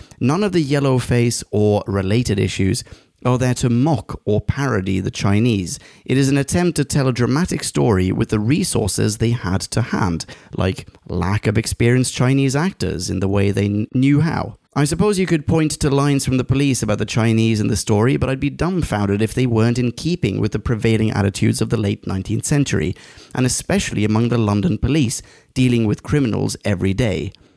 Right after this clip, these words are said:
In other words, the attitude and the lines are faithful to what they represent. Even then, Lee Sen Chang actually uses the racist attitudes to his advantage." That is true, by the way,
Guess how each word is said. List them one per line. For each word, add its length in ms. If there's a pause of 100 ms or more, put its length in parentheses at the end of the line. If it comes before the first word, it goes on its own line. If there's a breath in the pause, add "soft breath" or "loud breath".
(140 soft breath)
In 80
other 180
words, 340 (300 loud breath)
the 160
attitude 720
and 140
the 60
lines 520
are 100
faithful 600
to 120
what 220
they 140
represent. 640 (340 soft breath)
Even 400
then, 460 (400 soft breath)
Lee 160
Sen 240
Chang 440 (120)
actually 320
uses 580
the 80
racist 420
attitudes 540
to 160
his 140
advantage." 640 (260)
That 140
is 120
true, 240
by 160
the 120
way, 320